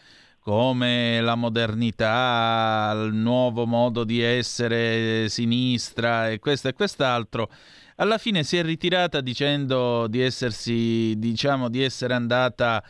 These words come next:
eh, in burnout, di essere ormai troppo stanca e così via. Ecco, forse non sarebbe il caso di tornare ai fondamentali della politica anziché buttarla in tribuna dicendo:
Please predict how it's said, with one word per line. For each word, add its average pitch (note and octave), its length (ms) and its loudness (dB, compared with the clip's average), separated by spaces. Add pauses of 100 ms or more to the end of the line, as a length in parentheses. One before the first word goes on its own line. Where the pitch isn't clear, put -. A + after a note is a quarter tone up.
(280)
eh, A#2 580 0
in C3 200 0
burnout, D3 1120 0
di A#2+ 140 -2
essere B2 440 0
ormai B2 640 0 (360)
troppo C#3 360 -2
stanca D#3 760 0
e B2+ 80 0
così C3 260 -4
via. A#2 400 -2 (300)
Ecco, D#3 480 0 (100)
forse F3 540 -2
non C3+ 180 -2
sarebbe D#3 420 0
il A#2+ 100 -2
caso B2+ 440 0
di G#2+ 140 -6
tornare A2+ 460 0
ai A2+ 140 0
fondamentali A2+ 840 0
della A2 260 0
politica A2 600 -2
anziché A2 340 -2
buttarla G#2+ 560 -2
in G#2+ 100 0
tribuna G#2+ 520 -2
dicendo: A2 600 -2